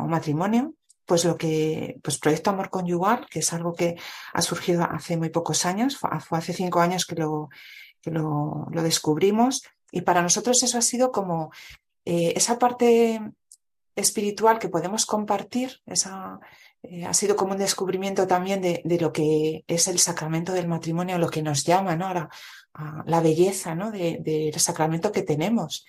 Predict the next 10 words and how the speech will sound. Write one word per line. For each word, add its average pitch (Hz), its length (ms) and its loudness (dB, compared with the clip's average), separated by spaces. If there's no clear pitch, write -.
Y, 185 640 4
y 180 120 2
entonces 180 440 2
ha 185 60 0
sido 220 220 6
un 214 100 2
regalo 165 560 2
realmente 160 540 -4
para 160 260 -4
nosotros. 151 720 -2